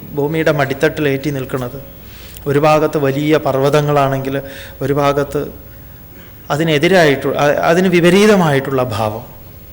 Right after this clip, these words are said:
വലിയ വലിയ പട്ടണങ്ങളാണെങ്കിൽ ഒരു ഭ-, ഒന്നുമില്ലാത്ത തരിശു ഭൂമികൾ. ഇങ്ങനെ എല്ലാ വൈവിധ്യങ്ങളെയും, കൊടുങ്കാടും തരിശു ഭൂമികളും എല്ലാം.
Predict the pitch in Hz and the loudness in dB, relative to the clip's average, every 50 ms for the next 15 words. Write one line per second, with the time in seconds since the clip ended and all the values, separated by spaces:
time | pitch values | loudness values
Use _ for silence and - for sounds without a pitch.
0 | - - - - - - - - - - - 151 160 170 196 214 214 214 208 220 | -20 -20 -20 -20 -20 -20 -20 -20 -12 -2 0 2 4 6 6 6 6 6 6 4
1 | 196 196 180 - - 202 202 202 202 208 208 196 190 185 185 180 175 185 180 196 | 4 4 2 2 4 4 4 4 6 6 6 6 6 4 2 0 0 2 2 4
2 | 190 175 151 151 147 160 - 151 147 - - - 101 117 120 170 170 180 196 226 | 4 4 4 2 2 2 0 0 -2 -4 -4 -2 0 2 2 4 4 4 4 4
3 | 233 208 180 185 180 170 - - - 156 139 135 135 123 147 139 123 120 120 120 | 4 4 4 4 2 2 0 0 0 0 0 0 0 -2 -2 -2 -2 -2 -2 -2
4 | 117 117 113 110 110 120 - - - - - - - - - - - - - - | -4 -6 -6 -8 -8 -10 -12 -14 -18 -20 -20 -20 -20 -20 -20 -20 -20 -20 -20 -20
5 | - - - - 190 208 240 254 262 - - - - - - - - - - - | -20 -20 -8 -2 0 2 2 2 0 -2 -6 -12 -16 -18 -20 -20 -14 -2 0 2
6 | 185 - 247 254 269 294 285 277 247 208 190 180 170 160 139 143 135 127 120 107 | 4 4 4 6 6 6 8 8 8 8 6 6 4 2 2 2 2 2 0 -2
7 | 107 104 104 - - - - - 139 139 165 160 160 165 147 151 156 156 160 170 | -2 -4 -8 -12 -16 -4 0 2 4 4 4 4 4 4 4 6 4 4 2 0
8 | 175 - - - - - - - - - 139 131 135 143 151 165 139 143 147 147 | -2 -8 -14 -18 -20 -20 -20 -16 -6 -2 0 0 0 0 0 0 0 0 0 2
9 | 151 151 151 156 151 156 - - 160 156 180 196 - - - - - | 2 2 2 2 2 0 -4 -6 -8 -6 -6 -6 -8 -10 -12 -16 -20